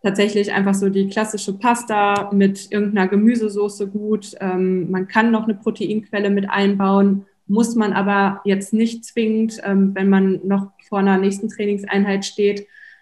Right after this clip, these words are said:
Man kann es aber auch mit allen möglichen anderen Kohlenhydratquellen machen. Das heißt Couscous, Bulgur, was gibt's noch? Reis.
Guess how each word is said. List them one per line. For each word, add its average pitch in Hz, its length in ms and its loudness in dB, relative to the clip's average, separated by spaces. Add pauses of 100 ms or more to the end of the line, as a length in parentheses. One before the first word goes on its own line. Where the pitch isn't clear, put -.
(200)
Man 180 120 -10
kann 190 140 2
es 196 100 2
aber 190 220 -2
auch 190 140 -2
mit 196 180 0
allen 190 280 4
möglichen 196 360 2
anderen 214 320 -2
Kohlenhydratquellen 202 880 -2
machen. 202 340 0
Das 185 160 -4
heißt 175 260 -6
Couscous, 196 600 -6
Bulgur, 196 840 0 (680)
was - 120 -14
gibt's 196 220 -2
noch? 202 480 -4
Reis. 202 580 0